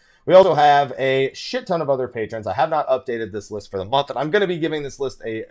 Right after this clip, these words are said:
good look to make sure there aren't any outstanding names. I know there's one name on here that I think needs to be moved, but I'll, I'll fix that, you know, in the coming days. So we have our standard State of the Realm sponsors. We have Nayark Vizla of the Red. We have Krista Uzuki,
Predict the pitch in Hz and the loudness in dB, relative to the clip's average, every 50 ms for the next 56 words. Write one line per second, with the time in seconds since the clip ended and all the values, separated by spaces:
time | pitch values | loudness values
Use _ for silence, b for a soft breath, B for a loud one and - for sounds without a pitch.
0 | 131 127 185 240 240 165 147 147 131 - - 123 117 113 101 - - 101 98 82 | -4 0 0 0 2 0 -2 -2 -2 -4 -6 -10 -10 -10 -12 -12 -12 -10 -8 -8
1 | 95 101 - 87 98 95 90 85 - _ _ _ _ _ - 117 123 - - - | -8 -10 -10 -12 -14 -14 -16 -18 -20 _ _ _ _ _ -6 -6 -6 -6 -8 -6
2 | - 120 110 107 107 101 101 104 101 98 95 87 90 127 156 160 151 123 127 139 | -6 -4 -4 -4 -6 -8 -6 -6 -6 -6 -6 -6 -4 -4 -4 -4 -4 -2 -2 -2
3 | 135 127 123 120 113 110 101 98 95 98 101 98 92 90 85 - 92 92 85 - | -2 -2 -6 -10 -8 -8 -8 -8 -8 -10 -10 -10 -8 -8 -8 -8 -8 -10 -12 -16
4 | _ _ _ _ _ _ - 151 156 151 151 - _ _ _ _ 113 113 113 110 | _ _ _ _ _ _ -4 -4 -4 -4 -6 -10 _ _ _ _ -14 -12 -12 -12
5 | 101 - - 104 92 101 98 92 90 85 87 92 87 78 71 64 76 - _ _ | -14 -14 -14 -12 -10 -10 -10 -10 -10 -10 -10 -10 -10 -10 -12 -14 -20 -20 _ _
6 | _ _ 87 82 82 82 82 - - - 90 - - 95 85 - - - 85 80 | _ _ -8 -6 -6 -6 -6 -6 -6 -6 -6 -6 -8 -12 -14 -14 -12 -10 -10 -10
7 | 73 - _ _ - 95 87 85 85 82 _ _ _ _ - 95 90 87 - 90 | -10 -12 _ _ -16 -12 -12 -12 -12 -14 _ _ _ _ -12 -12 -12 -10 -12 -12
8 | 85 80 78 78 85 78 76 - b b b b b b b b b - 180 180 | -12 -12 -10 -10 -10 -10 -12 -14 b b b b b b b b b 4 6 8
9 | 175 190 196 185 170 160 - - - 214 226 220 208 202 185 - - 196 196 185 | 10 10 10 8 6 4 2 2 2 4 4 4 2 2 0 2 2 2 4 4
10 | 175 165 165 165 160 151 - - 156 156 160 156 180 170 165 139 120 131 139 147 | 4 4 4 2 2 0 -2 -2 -2 0 0 -2 -2 0 0 0 0 2 2 2
11 | 147 127 120 147 151 143 151 180 170 143 120 131 113 101 117 180 196 220 220 202 | 2 2 2 0 0 2 4 2 2 2 0 -4 -8 0 2 2 2 2 0 -2
12 | 160 123 113 107 104 - - 170 147 - - 123 117 123 120 165 180 185 185 190 | -2 -2 -2 -2 -4 -6 -6 -6 -6 -4 -4 -6 -6 -4 -2 -2 -2 -2 -2 -4
13 | 190 185 185 | -6 -6 -8